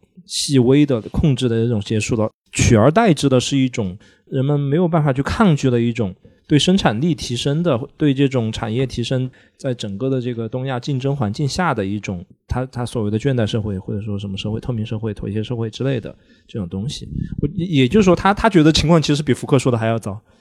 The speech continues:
就是我觉得，我是这样推断的哈，就是福柯说的那种还是民主社会里面去出现的情况嘛，因为，因为大家不会说我明面上要控制你，而是说通过某一些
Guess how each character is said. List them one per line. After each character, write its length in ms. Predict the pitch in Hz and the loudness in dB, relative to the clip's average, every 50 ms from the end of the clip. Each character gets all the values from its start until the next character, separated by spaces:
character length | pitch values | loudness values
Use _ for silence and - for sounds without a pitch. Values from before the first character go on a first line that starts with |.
| _ _ _ | _ _ _
就 100 | _ - | _ -8
是 100 | 123 127 | -6 -6
我 140 | 139 110 110 | -4 -4 -4
觉 120 | 107 113 123 | -4 -4 -4
得， 40 | - | -4
我 140 | 120 113 113 | -4 -6 -6
是 80 | 117 | -4
这 80 | 120 143 | -4 -6
样 100 | 143 123 | -6 -6
推 160 | 113 - 143 | -2 -2 0
断 200 | 151 170 175 139 | 0 0 -2 -2
的 80 | 110 92 | -4 -6
哈， 100 | 98 - _ _ _ _ _ | -10 -14 _ _ _ _ _
就 120 | _ 139 | _ -2
是 80 | 127 139 | -2 -2
福 180 | - - 131 | 0 0 -2
柯 160 | 135 - 214 233 | 4 4 4 4
说 140 | - 247 | 6 6
的 80 | 226 202 | 4 6
那 160 | 170 165 156 | 6 4 2
种 100 | 139 127 98 | 2 0 -2
还 140 | 95 104 | -2 -2
是 140 | 110 - 170 | -2 -2 -2
民 180 | 151 123 113 147 | -2 -2 -4 -4
主 140 | 196 180 120 | -4 -6 -6
社 180 | - 127 117 | -6 -6 -4
会 160 | 110 127 113 | -4 -2 -4
里 140 | 104 101 98 | -2 -4 -4
面 260 | 92 95 98 92 90 - - _ | -4 -4 -6 -6 -8 -12 -18 _
去 120 | - - - | -20 -20 -18
出 120 | - - 135 | -10 -4 -4
现 100 | 131 120 | -2 -2
的 60 | 107 | -4
情 200 | 101 - 90 90 | -6 -8 -10 -8
况 180 | 101 110 104 95 | -8 -8 -10 -10
嘛， 80 | 95 - _ _ _ _ _ | -14 -18 _ _ _ _ _
因 120 | - 123 | -2 -2
为， 200 | 127 131 127 127 127 127 - - _ _ _ _ _ _ _ | 0 0 -2 -2 -4 -8 -12 -16 _ _ _ _ _ _ _
因 80 | - 127 | -6 -6
为 60 | 123 | -2
大 140 | 127 139 131 | -2 -2 0
家 140 | 120 127 120 | 0 -2 -4
不 100 | 110 - | -4 -2
会 140 | - 139 127 | -2 -2 -2
说 260 | 117 - 127 120 120 | 0 -2 -2 -2 -2
我 160 | 113 107 107 | -2 -4 -6
明 180 | 101 104 104 123 | -4 -4 -4 -2
面 160 | 160 170 135 | -2 -2 -2
上 120 | 123 123 | -2 -4
要 100 | 107 101 | -4 -6
控 160 | 101 - 110 | -6 -6 -8
制 100 | 104 101 | -6 -6
你， 160 | 110 107 107 98 | -8 -10 -10 -8
而 140 | 90 104 | -8 -8
是 100 | 120 123 | -8 -8
说 160 | 110 110 120 117 | -8 -6 -8 -8
通 220 | - - 123 135 | -8 -8 -10 -8
过 180 | 135 - 131 113 110 101 | -6 -6 -6 -6 -6 -8
某 200 | 92 98 90 - | -10 -12 -10 -10
一 40 | 107 | -12
些 260 | - - 120 110 110 | -8 -6 -6 -6 -6